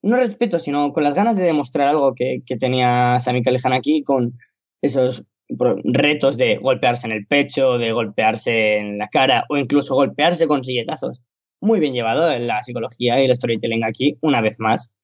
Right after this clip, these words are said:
Increíble, como, como digo, ¿no? Como en tres combates distintos no han caído en la repetición y en los clichés dentro de los extreme, en los extreme matches. Así que muy bien,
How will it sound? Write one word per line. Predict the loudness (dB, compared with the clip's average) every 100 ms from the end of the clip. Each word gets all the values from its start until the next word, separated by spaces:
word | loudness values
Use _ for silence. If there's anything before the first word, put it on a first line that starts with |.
| _ _ _ _
Increíble, | -2 2 2 2 2
como, | 0 -2 -2 -2
como | -2 0
digo, | 2
¿no? | 0 0
Como | 0 0 -2
en | -4
tres | -6 -2
combates | 0 0 0
distintos | 0 0 0 0 2
no | 0
han | 0 0
caído | 0 2 2 2 2
en | 0
la | -2
repetición | -2 -6 -6 -2 0
y |
en | 0
los | -2
clichés | -6 -4 0 0
dentro | 0 0 0
de | 0
los | -2 -6
extreme, | -8 -2 0 0 -4 -10 _ _
en | -6 -4 -2
los | -2
extreme | -2 0 2
matches. | 0 0 -4 -6 -10
Así | -4
que | -2
muy | 0 0 0
bien, | -2 -4